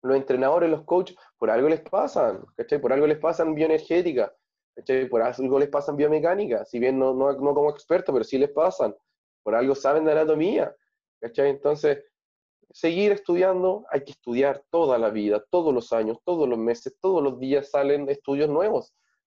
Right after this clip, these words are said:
¿cachai? Ahora, quizás hay estudios que no son tan verídicos, no hay que enamorarse de los estudios,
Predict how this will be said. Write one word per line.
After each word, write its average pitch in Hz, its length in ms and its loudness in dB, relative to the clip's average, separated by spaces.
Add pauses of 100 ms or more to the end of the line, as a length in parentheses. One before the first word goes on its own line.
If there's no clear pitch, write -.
(120)
¿cachai? 151 440 -2 (320)
Ahora, 143 220 2
quizás 170 260 0
hay 202 140 4
estudios 208 300 0
que 208 100 -4
no 196 60 2
son 202 180 -4
tan 208 200 -2
verídicos, 202 540 0 (500)
no 185 80 2
hay 220 60 0
que 196 100 -2
enamorarse 156 420 2
de 151 40 2
los 151 120 2
estudios, 165 520 -2